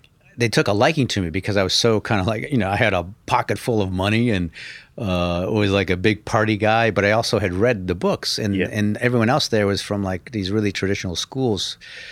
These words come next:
Speaker 1: And so they just thought I was, like, some wild man, but they took a liking to me because I was so abnormal. And then that was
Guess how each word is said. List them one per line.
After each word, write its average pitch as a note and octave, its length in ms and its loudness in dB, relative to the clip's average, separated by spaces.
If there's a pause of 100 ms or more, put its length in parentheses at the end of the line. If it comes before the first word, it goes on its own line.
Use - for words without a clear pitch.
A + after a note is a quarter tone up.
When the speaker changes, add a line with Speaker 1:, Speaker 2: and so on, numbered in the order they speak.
(220)
Speaker 1:
And F#2+ 120 0
so G2+ 400 2
they A#2+ 260 -6
just A2+ 240 0
thought G2 220 2
I F#2+ 80 0
was, F#2+ 120 -2
like, F#2 140 -2
some F2+ 280 0
wild A2 380 2
man, F2 260 -2
but F#2 140 -2
they G2 200 2
took A2 200 -2
a F2+ 60 2
liking G2 360 0
to - 120 -6
me E2 120 -2
because E2+ 240 -8
I F2 60 -4
was D#2+ 120 -6
so F2 240 -4
abnormal. F2 540 -4
And G#2 140 0
then A2 200 2
that A2+ 180 2
was G#2+ 260 -2